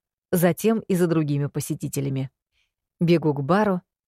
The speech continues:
и там уже включаюсь в процесс подработки.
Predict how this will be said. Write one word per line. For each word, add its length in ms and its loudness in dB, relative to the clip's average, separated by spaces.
и 120 0
там 280 -2
уже 160 -2
включаюсь 720 -2
в 140 -20
процесс 440 -2
подработки. 760 -4